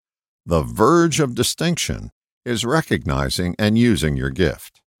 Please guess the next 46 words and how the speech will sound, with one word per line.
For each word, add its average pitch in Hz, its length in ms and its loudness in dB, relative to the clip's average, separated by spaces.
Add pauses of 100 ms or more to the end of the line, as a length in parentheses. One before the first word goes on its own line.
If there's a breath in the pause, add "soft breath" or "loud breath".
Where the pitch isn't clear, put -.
(220)
Non-recognition 92 960 0
is 104 140 -2
what 110 180 2
keeps - 320 -4
people 110 380 -4
in 87 100 0
jobs 80 460 0
and 80 120 -4
pursuits 107 560 -2
they 82 160 0
are 64 160 0 (120)
unsuited 101 640 0
for. 58 400 -6 (440)
Reminds 92 460 2
me 90 140 2
of 82 120 0
a 92 60 -2
story. 64 560 -2 (720)
I 117 80 -2
took 185 240 -2
the 123 140 2
last 113 320 4
job 82 320 4
I 80 80 4
had 80 240 2
in 76 80 0
my 71 160 0
broadcasting 82 720 0
career 71 420 -2
for - 160 -8
the 64 120 -6
wrong 69 280 -2
reason. 67 540 -6 (480)
Money. 69 540 -4 (580)
I 151 80 -4
certainly 127 400 0
had 85 220 0
the 71 80 -6
credentials 82 640 -4
and 73 120 -4
the 64 60 -6
skill 107 300 0
set 78 280 -2
for - 160 -8
the 60 120 -8
position, 76 640 -4